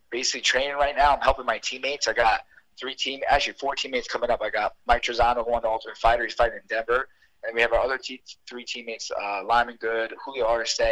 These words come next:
and, uh, Shane Burgos fighting on the M S G card. So it's a big, big, big month coming up for, uh, Tiger Showman. So we're all looking forward to, for November to come. And,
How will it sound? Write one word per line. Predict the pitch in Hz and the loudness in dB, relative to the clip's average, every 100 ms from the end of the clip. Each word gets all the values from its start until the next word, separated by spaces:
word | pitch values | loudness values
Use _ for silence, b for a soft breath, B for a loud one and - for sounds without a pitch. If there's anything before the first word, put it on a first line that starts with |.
| 110 - B B _ - | 0 -8 B B _ -6
and, | 110 107 104 | -2 -2 -2
uh, | 104 101 104 98 | -2 0 -2 0
Shane | - 127 120 | 2 0 0
Burgos | 127 135 113 | 0 0 -2
fighting | 113 110 | 0 0
on | 107 104 | -2 -4
the | 117 | -4
M | 113 | 0
S | 101 | 2
G | 127 139 | 2 0
card. | 113 107 95 | 0 0 0
So | 113 | -6
it's | 110 | -8
a | 104 | -8
big, | - 120 - - _ | -4 -6 -6 -20 _
big, | 139 - 120 _ _ | -6 -6 -12 _ _
big | 156 156 | -4 -4
month | 127 127 131 - | -6 0 0 0
coming | 123 113 | -8 -6
up | 101 - | -6 -4
for, | 107 104 104 | -4 -2 -2
uh, | 101 95 92 _ _ - | -2 -2 -6 _ _ 2
Tiger | 117 110 | 4 6
Showman. | 98 131 127 101 | 4 4 2 -4
So | - 110 | -4 -2
we're | 107 123 | 0 0
all | 117 | 2
looking | 117 107 | -4 -4
forward | - 113 110 | 0 0 0
to, | - 110 107 - - | -4 -4 -6 -8 -10
for | - 107 | -8 -8
November | 101 104 117 117 | -6 -6 -4 -4
to | 120 | -6
come. | 117 123 127 | 0 0 0
And, | 107 | -4